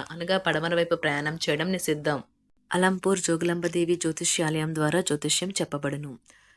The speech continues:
గురూజీ సీతారామరాజు గారి చేత ఫోన్ ద్వారానే జ్యోతిష్యం చెప్పబడును. ప్రేమించిన వారు దూరం అవ్వటం, భార్యాభర్తల మధ్య గొడవలు, అత్తాకోడళ్ళ మధ్య మనస్పర్ధలు, పెళ్లి కుదరకపోవడం, విద్య, ఉద్యోగం, వ్యాపారం, చెడు ప్రయోగ నివారణ మొదలుగా ఎటువంటి సమస్యలకైనా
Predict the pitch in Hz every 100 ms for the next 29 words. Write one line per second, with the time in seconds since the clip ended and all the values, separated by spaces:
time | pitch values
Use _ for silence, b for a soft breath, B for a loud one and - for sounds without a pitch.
0 | b - 175 190 196 202 190 151 175 175
1 | 160 160 156 156 160 156 165 156 170 -
2 | 151 156 156 151 151 175 156 147 151 180
3 | 196 160 143 147 139 143 123 - B B
4 | B - 180 190 196 196 175 175 175 160
5 | 165 160 156 156 165 156 156 151 165 165
6 | - 160 156 147 156 151 151 147 151 156
7 | 156 - 165 165 160 160 156 151 156 151
8 | 147 - 147 147 151 147 - b b b
9 | - 180 185 175 156 160 170 156 151 151
10 | 151 151 143 165 156 151 147 156 151 147
11 | 151 147 147 151 151 143 - B B B
12 | - 180 180 175 175 165 151 156 151 147
13 | 151 151 170 175 160 180 185 180 156 156
14 | - 165 - 151